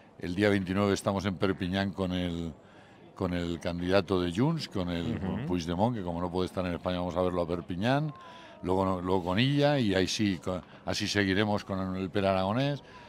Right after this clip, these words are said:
Speaker 1: O sea, intentamos... Que, que, bueno, estar más visualizados, estar más,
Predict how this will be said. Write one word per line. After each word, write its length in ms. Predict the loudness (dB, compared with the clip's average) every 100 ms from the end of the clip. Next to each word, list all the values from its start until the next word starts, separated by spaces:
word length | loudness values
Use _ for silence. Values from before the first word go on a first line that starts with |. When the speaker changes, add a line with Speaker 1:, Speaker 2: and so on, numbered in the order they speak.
| -6
Speaker 1:
O 40 |
sea, 100 | 0
intentamos... 840 | 2 2 0 4 4 6 4 2 -4 -20 -20 -20 -20 -2
Que, 340 | 2 4 2
que, 120 | -2 -2
bueno, 340 | 0 -2 -4
estar 260 | 2 2 4
más 400 | 6 6 4 0
visualizados, 840 | -2 2 2 2 2 2 2 0
estar 380 | -6 0 0 2
más, 500 | 2 2 0 -4 -8